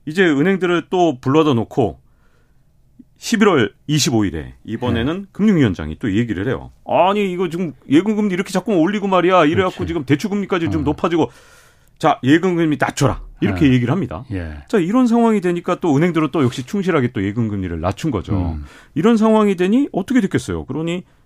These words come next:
Speaker 1: 예대 마진이 커진 거죠. 대출은
Speaker 2: 예.
Speaker 1: 은행들이 자금 조달하기가 정말 어려워지니까 은행채도 발행 안 해, 뭐 등등등 하니까 이 자금 조달
Speaker 2: 네.
Speaker 1: 수단이 없으니
Speaker 2: 그렇지.
Speaker 1: 대출금리 거기에 연동돼서 빠르게 올라버리고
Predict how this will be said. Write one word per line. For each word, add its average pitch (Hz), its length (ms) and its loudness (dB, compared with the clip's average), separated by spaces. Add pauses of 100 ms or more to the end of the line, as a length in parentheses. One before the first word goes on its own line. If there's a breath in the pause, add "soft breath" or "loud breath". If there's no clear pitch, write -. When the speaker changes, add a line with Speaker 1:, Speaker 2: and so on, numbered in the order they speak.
(140)
Speaker 1:
예대 156 280 6
마진이 147 320 2
커진 208 220 0
거죠. 90 260 -6
대출은 175 640 0
Speaker 2:
예. - 100 -20 (280)
Speaker 1:
은행들이 143 380 0
자금 123 360 -2
조달하기가 113 440 -2
정말 110 300 -2
어려워지니까 101 520 0
은행채도 104 380 -4
발행 135 240 -2
안 147 140 -2
해, 147 40 -6
뭐 143 140 -4
등등등 151 420 -2
하니까 170 380 2 (500 loud breath)
이 151 80 -4
자금 131 240 2
조달 127 220 4
Speaker 2:
네. 92 60 -2
Speaker 1:
수단이 110 200 0
없으니 110 420 -2
Speaker 2:
그렇지. 92 260 -4
Speaker 1:
대출금리 127 420 0
거기에 113 340 -4
연동돼서 107 420 -4
빠르게 202 280 2
올라버리고 104 640 0